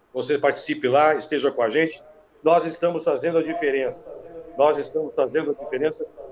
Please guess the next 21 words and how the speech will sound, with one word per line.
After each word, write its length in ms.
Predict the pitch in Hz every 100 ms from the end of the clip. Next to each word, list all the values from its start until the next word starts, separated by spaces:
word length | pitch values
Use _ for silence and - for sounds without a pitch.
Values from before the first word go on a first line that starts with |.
| - 156
e 60 |
vocês 480 | 156 165 - 180 165
vão 80 | 170
fazer 280 | 165 151 165
a 40 |
história 420 | 156 - 165 160
junto 220 | 151 - -
com 60 |
a 40 | 131
gente. 320 | - - -
Vamos 120 | 147 156
fazer 180 | 147 151
essa 140 | -
história, 380 | - 143 135 110 -
vamos 160 | 175 170
mudar 220 | 151 170
essa 120 | 160
história. 300 | - - - - - - - - -
Ok? 300 | - 160 - - _ _ _ _ - -
Forte 220 | 147 165
abraço. 560 | 147 147 120 - -